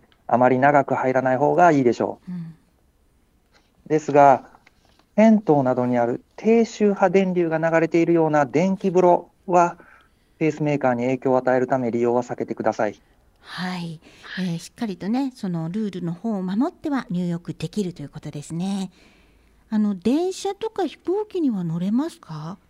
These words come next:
Speaker 1: ペースメーカーを植え込んでいても、自由に旅行はできますし、えー、車、電車、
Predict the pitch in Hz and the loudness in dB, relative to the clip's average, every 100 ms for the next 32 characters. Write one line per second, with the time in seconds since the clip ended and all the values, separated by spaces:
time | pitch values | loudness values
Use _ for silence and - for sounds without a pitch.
0 | _ _ _ _ _ _ _ _ _ _ | _ _ _ _ _ _ _ _ _ _
1 | 147 - _ _ _ _ _ _ _ _ | -18 -18 _ _ _ _ _ _ _ _
2 | - 202 202 226 214 131 107 120 139 143 | -2 0 4 4 6 6 6 6 4 4
3 | 139 135 139 139 131 123 127 127 _ _ | -2 0 -2 -2 -2 0 0 -2 _ _
4 | _ _ - 139 156 190 165 123 117 113 | _ _ -8 -4 2 2 2 2 2 2
5 | 131 123 127 123 123 127 123 123 110 - | 2 2 2 2 -2 -4 -4 -6 -10 -6
6 | 127 131 _ _ _ _ _ _ _ - | -4 -6 _ _ _ _ _ _ _ -14
7 | 113 - 139 147 135 127 - _ _ _ | -12 -2 2 4 4 2 0 _ _ _
8 | _ _ _ - 123 131 120 113 113 | _ _ _ -6 -2 -2 0 2 2